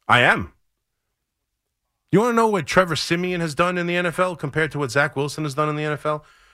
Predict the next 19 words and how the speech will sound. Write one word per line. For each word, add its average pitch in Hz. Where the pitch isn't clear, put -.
Trevor 208
Siemian, 113
in 185
his 185
career, 131
has 131
thrown 131
forty-two 202
touchdown 127
passes 104
and 110
twenty-eight 151
interceptions. 110
Coming 156
into 151
today, 101
forty-two 196
touchdown 139
passes 110